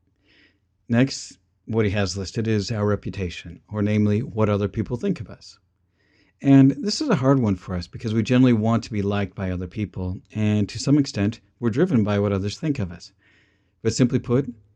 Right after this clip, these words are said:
we have absolutely no control over what other people think of us. They can think whatever they want,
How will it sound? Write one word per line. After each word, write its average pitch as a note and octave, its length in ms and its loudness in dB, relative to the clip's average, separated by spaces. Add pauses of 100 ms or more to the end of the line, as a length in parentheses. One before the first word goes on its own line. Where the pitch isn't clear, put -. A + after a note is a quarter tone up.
(220)
we A2 80 0
have A2+ 120 4
absolutely G#2+ 440 0
no G#2+ 220 2
control A2+ 640 -2
over G#2+ 260 -4
what G2 300 0
other G#2+ 240 -2
people G2 300 -8
think F#2 240 -4
of F2 80 -8
us. - 280 -18 (320)
They A2 120 -2
can A#2+ 100 0
think G#2+ 240 -2
whatever G2+ 300 0
they F#2+ 100 0
want, A2 480 0